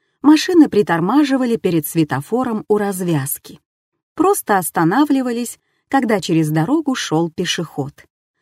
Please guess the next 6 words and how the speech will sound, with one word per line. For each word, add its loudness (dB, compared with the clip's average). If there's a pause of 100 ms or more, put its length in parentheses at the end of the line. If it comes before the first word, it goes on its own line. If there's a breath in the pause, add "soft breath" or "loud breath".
(160)
В 0
общем-то, 4
местный 2
народ — 0
люди -2
вежливые. -2